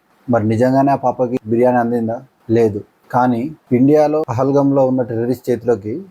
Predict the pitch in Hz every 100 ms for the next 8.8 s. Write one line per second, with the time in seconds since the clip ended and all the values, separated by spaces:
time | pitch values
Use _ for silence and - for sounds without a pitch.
0 | - 131 135 147 135 117 110 117 135 135
1 | 107 101 _ _ - 127 131 135 147 143
2 | 127 123 131 127 123 120 127 131 _ _
3 | _ 113 151 175 110 - _ - 120 123
4 | 135 131 110 101 131 _ - 120 117 139
5 | - 135 131 143 117 120 139 127 123 117
6 | - 117 107 101 147 - _ 120 98 117
7 | 123 131 - 135 123 127 120 117 113 110
8 | 120 107 120 123 117 - 110 107